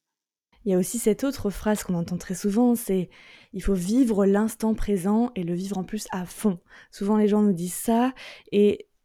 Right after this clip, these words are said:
y a, j'ai un peu le sentiment que quand on, quand on n'arrive pas à être dans l'instant présent, qu'on est un peu vampirisé par le,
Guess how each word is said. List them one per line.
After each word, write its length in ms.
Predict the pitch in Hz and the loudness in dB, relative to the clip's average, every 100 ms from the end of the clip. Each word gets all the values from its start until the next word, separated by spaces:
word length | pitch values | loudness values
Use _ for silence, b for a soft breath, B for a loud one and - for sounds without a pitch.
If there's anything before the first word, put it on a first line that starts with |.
| _ 208 | _ -4
y 160 | 190 | -2
a, 40 | 208 | 2
j'ai 140 | 202 | 2
un 100 | 208 | 2
peu 120 | 208 | 2
le 140 | 240 208 | 2 0
sentiment 600 | 202 196 - 208 285 269 | -2 -4 0 0 0 -2
que 240 | 202 180 - | -4 -6 -6
quand 280 | - 196 202 | -6 -6 -4
on, 320 | 190 190 185 - | -2 -2 -4 -8
quand 240 | - 185 190 | -10 -8 -4
on 40 | |
n'arrive 280 | 190 185 - | -4 -4 -4
pas 140 | 294 | -2
à 80 | 254 | -2
être 220 | - - | -4 -8
dans 180 | 175 175 | -4 -2
l'instant 420 | 180 190 - 202 | -2 -4 -4 -4
présent, 500 | 196 196 180 214 247 | -2 -2 -2 0 0
qu'on 140 | 240 180 | -2 -6
est 40 | |
un 100 | 160 | -6
peu 120 | 165 | -6
vampirisé 640 | 185 190 175 180 185 180 196 | -4 -4 -4 -6 -4 -4 -4
par 200 | 175 165 | -6 -8
le, 220 | 165 | -8